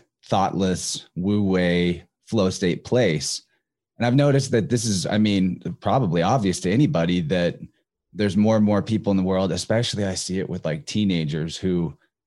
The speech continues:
are really quick to join, jump on the bandwagon of, "I,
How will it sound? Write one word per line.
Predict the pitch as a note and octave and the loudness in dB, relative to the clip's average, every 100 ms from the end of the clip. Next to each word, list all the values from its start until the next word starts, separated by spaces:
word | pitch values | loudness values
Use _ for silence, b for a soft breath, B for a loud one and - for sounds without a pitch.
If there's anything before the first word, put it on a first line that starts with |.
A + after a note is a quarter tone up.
| _ | _
are | - F#2+ | -4 -2
really | A2 C#3 C#3 | 2 4 2
quick | C#3 A#2+ | 2 0
to | - | 0
join, | G2+ G2 G2+ G2 G2 F2+ - | 0 2 2 2 2 0 -4
jump | B2 A2 | -2 0
on | G#2 | 2
the | G2 | 2
bandwagon | E2 F#2 F#2 F2 E2+ D#2+ E2 E2+ - | 2 0 0 0 0 0 0 -2 -2
of, | E2+ D2 - - _ | -4 -4 -12 -20 _
"I, | G2 G#2+ G#2+ | -4 -2 -2